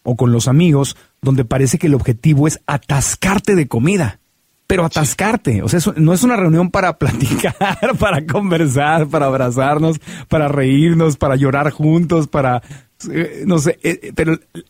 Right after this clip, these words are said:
Speaker 1: todo gira alrededor de la comida y comes y comes y comes y la misma familia te dice, "Ándale, otro poquito, no pasa nada, ay, no pasa,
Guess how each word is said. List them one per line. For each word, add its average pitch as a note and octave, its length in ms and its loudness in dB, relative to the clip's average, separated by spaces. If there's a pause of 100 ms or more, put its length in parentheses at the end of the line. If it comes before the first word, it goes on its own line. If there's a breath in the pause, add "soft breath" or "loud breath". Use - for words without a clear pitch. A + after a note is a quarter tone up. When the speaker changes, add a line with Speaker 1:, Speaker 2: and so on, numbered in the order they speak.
(100)
Speaker 1:
todo G#3+ 260 0
gira G3+ 260 0
alrededor E3 280 0
de F#3+ 60 2
la F3+ 80 0
comida D#3 320 2
y F3 80 0
comes F3 680 0
y D3+ 100 2
comes F#3+ 640 -2
y D#3+ 120 0
comes F#3+ 520 0
y E3+ 60 4
la C#3+ 80 2
misma E3+ 220 2
familia E3+ 320 2
te F3 100 0
dice, E3 260 2 (220 loud breath)
"Ándale, C4 420 -2
otro A#3+ 180 -2
poquito, G3 380 0
no F#3+ 140 0
pasa B3 240 0
nada, G3 280 -2
ay, B3 120 0
no C#4+ 120 0
pasa, B3+ 260 -2